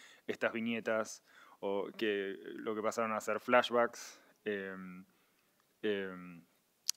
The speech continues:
y después, con respecto a, a, a,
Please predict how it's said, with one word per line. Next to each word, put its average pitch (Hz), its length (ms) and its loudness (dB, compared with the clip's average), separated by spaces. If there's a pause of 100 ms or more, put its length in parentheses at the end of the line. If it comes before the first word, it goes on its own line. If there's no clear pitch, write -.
(120)
y 120 200 2
después, 131 680 8
con 113 160 2
respecto 117 560 8
a, 107 180 6
a, 110 420 2
a, 107 640 2